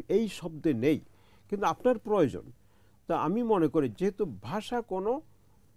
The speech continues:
এলাকার নয়, ভাষা হলো আল্লাহ পাকের দেয়া। তিনি সৃষ্টি, আমরা, আমরা বাংলায় কথা বলি, এটা অবহেলা করার কোনো সুযোগ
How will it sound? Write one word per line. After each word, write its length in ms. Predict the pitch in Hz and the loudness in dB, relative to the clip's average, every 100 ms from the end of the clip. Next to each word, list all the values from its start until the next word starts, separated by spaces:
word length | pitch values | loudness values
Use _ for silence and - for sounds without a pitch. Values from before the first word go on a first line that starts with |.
| _ _ _ _ _ _ - | _ _ _ _ _ _ -8
এলাকার 480 | - 175 180 170 165 | 0 2 2 2 2
নয়, 260 | 151 180 226 127 | 4 2 -2 -6
ভাষা 340 | 113 170 240 | -6 -4 0
হলো 200 | 220 226 | 2 2
আল্লাহ 300 | 226 156 151 | 2 2 2
পাকের 320 | 147 175 170 151 | 2 -2 -2 -4
দেয়া। 260 | 95 90 - - - - - - _ _ _ | -4 -10 -12 -20 -20 -20 -20 -20 _ _ _
তিনি 180 | 233 254 | -2 -2
সৃষ্টি, 340 | - 214 - | -2 -4 -2
আমরা, 280 | 139 185 214 | -2 0 -2
আমরা 220 | 196 220 | 0 0
বাংলায় 340 | 190 208 214 196 | 2 2 2 0
কথা 240 | 185 214 | -2 -2
বলি, 200 | 202 214 | -2 -2
এটা 200 | 156 151 | -2 -2
অবহেলা 420 | 170 156 185 185 | 0 0 0 -2
করার 180 | 180 165 | -2 -4
কোনো 140 | 165 139 | -4 -4
সুযোগ 320 | 143 131 | -4 -4